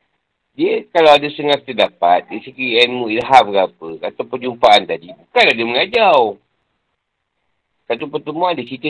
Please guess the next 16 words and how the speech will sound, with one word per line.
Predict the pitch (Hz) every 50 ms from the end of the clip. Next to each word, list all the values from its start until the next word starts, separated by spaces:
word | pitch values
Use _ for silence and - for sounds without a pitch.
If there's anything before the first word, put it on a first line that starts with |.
| 147
sikit, | - - - - - - _ _
ah | - 156 - -
tu | _ 92 101
je. | 120 170 190 190 185 175 165 165 160 - _
Tak | _ 143 139 147 -
adalah | 202 170 123 98 92 92 95
duk | 101 - - - _ _
puluh, | 123 135 139 139 147 -
eh, | - 139 - - _ - _ _ _ _ _ _
dua | - 110 113
puluh | 147 147 143
empat | - 139 117 139 143
jam | 185 190 180 175 170
duk | 160 160 170
dengan | 175 175 180
kita | 185 185 -